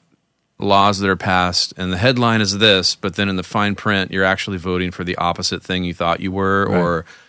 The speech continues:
Speaker 1: they're sneaking some other policy in with that one.
Speaker 2: Yeah.
Speaker 1: And I just feel like that aspect of it, it's like, I'm not informed enough to make that <laughs> kind of, like,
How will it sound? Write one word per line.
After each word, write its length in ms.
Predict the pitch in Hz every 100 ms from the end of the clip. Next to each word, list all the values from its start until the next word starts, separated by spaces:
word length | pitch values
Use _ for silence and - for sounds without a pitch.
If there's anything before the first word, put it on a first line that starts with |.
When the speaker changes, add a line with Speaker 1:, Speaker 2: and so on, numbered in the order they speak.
| _
Speaker 1:
they're 100 | -
sneaking 340 | 95 - 101 95
some 240 | - 101
other 200 | 92 90
policy 500 | 87 92 90 90 98
in 300 | 92 90 92
with 220 | 90 101 -
that 200 | 107 -
one. 380 | 107 107 104 107
Speaker 2:
Yeah. 200 | 98 92 - _ _ _
Speaker 1:
And 140 | 107 110
I 40 |
just 120 | 110
feel 100 | - 113
like 100 | 92
that 220 | 107 117
aspect 480 | 113 127 - 107 104
of 160 | 90
it, 120 | 90
it's 200 | 78 87
like, 320 | 98 87 - - _ _ _ _ _ _ _ _ _ _ _ _ _ _ _ _ -
I'm 180 | 104 110
not 340 | 117 117 113 - _ -
informed 600 | 107 95 - 127 156 208
enough 300 | 165 110 95
to 80 | -
make 340 | 107 117 120 -
that 220 | 110 123
<laughs> 120 | - -
kind 180 | 180 143
of, 300 | 113 107 -
like, 340 | 113 101 -